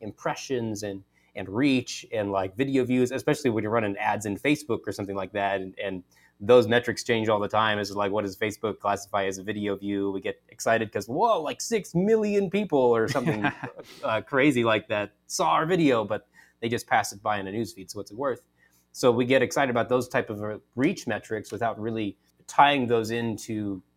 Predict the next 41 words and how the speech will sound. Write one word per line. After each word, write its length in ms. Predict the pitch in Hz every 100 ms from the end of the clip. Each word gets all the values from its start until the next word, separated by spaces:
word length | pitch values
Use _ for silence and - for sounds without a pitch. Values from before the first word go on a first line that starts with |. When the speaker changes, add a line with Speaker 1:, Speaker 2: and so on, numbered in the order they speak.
| _ _ _
Speaker 1:
really 500 | 127 113 120 143 131
tangible 600 | - - 117 117 104 107 98
engagement 500 | 95 165 160 127 113
metrics 400 | 104 - 98 -
to 100 | 101
measure, 420 | 104 95 101 92
you 60 | 101
know, 80 | 95 _ _
what's 320 | - 113 127 -
the 60 |
likelihood 460 | 113 120 - 113 113
of 100 | 101
someone 300 | 120 113 110
that 180 | 110 101
you, 140 | 107 _
does 300 | 123 190 -
see 140 | 120 110
your 320 | 104 104 95
video 420 | 98 135 110 98 95
or 140 | 101
your 160 | 98 123
ads 200 | 117 104
or 40 |
whatever 380 | 110 131 113 101
becoming 440 | 98 - 143 147
a 140 | 101 92 _ _ _
volunteer, 760 | 98 92 92 - 139 131 120
becoming 380 | 107 113 113 101
a 40 | 95
true 260 | - 123
Speaker 2:
Mm. 40 | 104
Speaker 1:
advocate 380 | 101 113 107 107
for 200 | 107 104
you, 140 | 98
becoming 400 | 95 98 123 104
a 40 | 92
donor, 360 | 110 113 107
becoming 420 | 98 101 107 98 98
a 60 |
donor 260 | 98 110
that 100 | 104